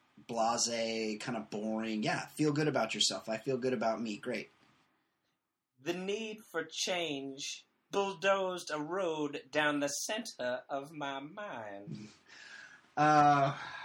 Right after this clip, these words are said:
Speaker 1: boy. That, I mean, it just sound-,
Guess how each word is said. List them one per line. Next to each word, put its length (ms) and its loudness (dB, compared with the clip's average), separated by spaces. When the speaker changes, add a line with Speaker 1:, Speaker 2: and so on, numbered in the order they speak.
Speaker 1:
boy. 320 -6
That, 480 4
I 120 0
mean, 260 4
it 140 -2
just 520 6
sound-, 440 0